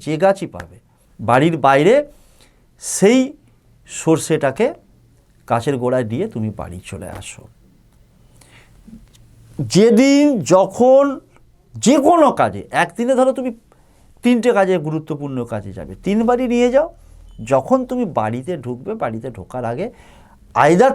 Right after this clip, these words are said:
তোমার বাগানে ছড়িয়ে দাও, যে কোনো বাগানে, অথবা গাছের গোড়ায়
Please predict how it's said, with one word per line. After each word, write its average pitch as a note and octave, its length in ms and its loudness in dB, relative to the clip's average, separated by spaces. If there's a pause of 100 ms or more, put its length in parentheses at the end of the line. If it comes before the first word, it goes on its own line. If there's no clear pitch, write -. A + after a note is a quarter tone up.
তোমার A#3 200 4 (120)
বাগানে D3+ 300 0 (100)
ছড়িয়ে G#3+ 360 -2
দাও, D#4 120 -4 (360)
যে C3 220 -6
কোনো F#3+ 120 0 (100)
বাগানে, G3 280 -2 (920)
অথবা F#3+ 200 -2 (100)
গাছের A#2 300 -6
গোড়ায় G3+ 240 -2